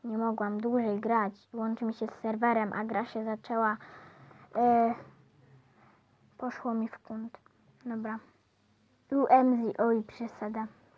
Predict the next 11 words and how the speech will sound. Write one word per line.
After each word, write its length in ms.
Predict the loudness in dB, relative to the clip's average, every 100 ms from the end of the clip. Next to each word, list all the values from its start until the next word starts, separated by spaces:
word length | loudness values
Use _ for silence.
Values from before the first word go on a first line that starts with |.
| -20 -12
Smuteczek, 520 | -6 -4 -2 -2 -4 -4
że 140 | -6
tu 100 | -6
jest. 160 | -8 -10 -16 -18 -18 -18 -16 -18 -18
Serio? 640 | 6 10 12 12 10 10 4 _ _ _ _ _ _ _ _ _ _ -20 -8
No, 200 | -2 0 -2 -2
no 300 | 4 8 8
nie. 1040 | 10 10 10 10 10 10 8 6 2 -2 -10 _ _ _ _ _ _ _ _ _ _ -20 -20 _ _ 4
Poszło 460 | 4 6 6 6
won, 340 | 8 4 4 0
ośmiobit. 840 | -6 -4 -2 -2 -4 -8 -14 -20